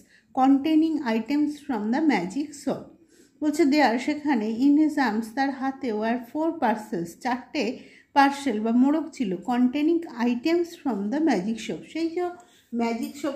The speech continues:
থেকে যে সমস্ত জিনিসপত্রগুলো কেনা হয়েছিল, সেই ওয়ান বক্স, আহ, সোলজার্স বা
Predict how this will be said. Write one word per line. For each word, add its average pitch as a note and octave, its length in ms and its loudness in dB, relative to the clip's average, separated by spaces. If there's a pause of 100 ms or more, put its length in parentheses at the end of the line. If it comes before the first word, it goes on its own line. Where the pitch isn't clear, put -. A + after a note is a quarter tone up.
থেকে C#4+ 220 -4
যে C4+ 140 -2
সমস্ত C#4+ 420 -2
জিনিসপত্রগুলো C4+ 960 -2
কেনা B3 280 -6
হয়েছিল, B3 640 -4
সেই B3 400 -6 (300)
ওয়ান B3+ 340 0
বক্স, A#3+ 480 -6
আহ, G3+ 840 -4
সোলজার্স A#3 920 -2
বা A3 260 -2